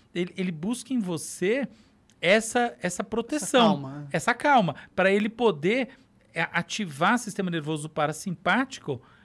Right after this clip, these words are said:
Speaker 1: né? E, e noradrenalina e tal, e, e evitar que a, a, a, a,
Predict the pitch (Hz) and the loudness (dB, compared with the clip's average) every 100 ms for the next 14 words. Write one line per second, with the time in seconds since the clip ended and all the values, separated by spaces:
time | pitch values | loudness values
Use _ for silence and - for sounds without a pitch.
0 | _ - 147 196 180 156 151 139 147 135 | _ -6 -4 -4 -4 -6 -6 -4 -2 -2
1 | 135 135 147 151 170 165 208 226 - - | -4 -6 -6 -6 -6 -2 -4 -4 -12 -4
2 | 208 202 196 240 190 214 - - 233 294 | -2 0 0 0 -2 -8 -12 2 4 4
3 | 349 - - 240 294 - - - _ _ | 0 -10 -8 -6 -6 -8 -20 -20 _ _
4 | _ - 202 - 190 196 185 185 190 | _ -4 -4 0 0 2 2 0 -4